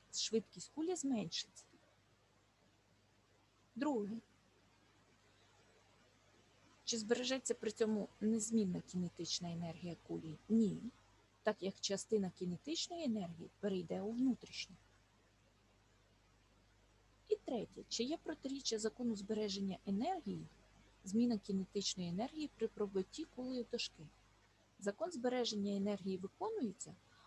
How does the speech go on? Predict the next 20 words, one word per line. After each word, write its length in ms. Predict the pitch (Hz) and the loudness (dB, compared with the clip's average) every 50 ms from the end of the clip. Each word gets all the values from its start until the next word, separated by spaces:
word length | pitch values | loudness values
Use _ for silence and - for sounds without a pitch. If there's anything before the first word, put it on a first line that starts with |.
| - - | -8 0
а 100 | - 196 | 2 4
ось 160 | 202 196 190 | 4 4 4
закон 320 | 202 214 - - 240 220 | 2 0 2 2 0 2
збереження 520 | 202 196 208 208 208 208 190 196 190 190 185 | 2 2 2 2 2 2 2 2 0 2 0
механічної 760 | 185 190 - - 214 226 330 440 494 - - - 247 220 202 | 0 -2 -2 -2 -2 -2 0 0 0 0 0 2 2 2 2
енергії 460 | 185 170 170 160 160 165 170 180 175 | 2 0 0 -4 -6 -6 -6 -6 -4
не 160 | 175 190 311 | -2 -2 0
виконується, 720 | 370 427 415 - - 226 208 202 196 196 190 180 - - - - - - - - - - - - _ - | 2 2 0 0 0 -2 0 0 0 -2 -2 -4 -6 -10 -12 -12 -20 -20 -20 -20 -20 -20 -20 -20 _ 0
тому 220 | - 196 196 190 175 | 0 4 4 4 2
що 180 | - - 170 | 2 -2 -2
частина 480 | - - 180 180 - - - 175 175 165 | -2 -4 -4 -4 -4 -2 -2 -2 -2 -2
кінетичної 760 | - - 175 170 165 - - 165 156 - - - 156 151 143 | -6 -6 -4 -4 -4 -4 -4 -4 -2 -2 -2 -2 -4 -6 -4
енергії 500 | 160 180 220 302 - - - 226 175 151 - - | -2 -2 -2 -2 -2 -2 -2 -4 -4 -4 -8 -8
переходить 600 | - 165 160 - - - 160 165 175 214 - - - | -8 -8 -8 -6 -4 -2 -2 -2 -2 -6 -10 -12 -8
у 60 | - | -6
внутрішню. 680 | 220 214 196 170 165 160 - - 180 - - - - - - - - - - - - - - - - - - - - _ - - - _ - - - - - - - - - - - - - - - - - - - - - - - - - - - - - - - - - - - - - - - - - - | -2 0 0 -2 -2 -6 -14 -14 -12 -12 -12 -12 -14 -18 -20 -20 -20 -20 -20 -20 -20 -20 -20 -20 -20 -20 -20 -20 -20 _ -20 -20 -20 _ -20 -20 -20 -20 -20 -20 -20 -20 -20 -20 -20 -20 -20 -20 -20 -20 -20 -20 -20 -20 -20 -20 -20 -20 -20 -20 -20 -20 -20 -20 -20 -20 -20 -20 -20 -20 -20 -20 -20 -18 -6 -2
На 220 | 214 302 427 494 | 0 0 2 4
домашнє 480 | 381 262 208 208 262 320 - - - 262 | 2 2 4 2 2 2 0 0 0 -2
завдання. 580 | - - 233 226 - 226 202 170 160 156 160 - - - - - - - - - - | 0 0 0 0 2 -2 -2 -2 -2 -8 -8 -10 -14 -20 -20 -20 -20 -20 -18 -6 0
Повторіть 480 | 214 220 - - 320 359 427 440 - | 0 0 0 0 2 6 6 6 4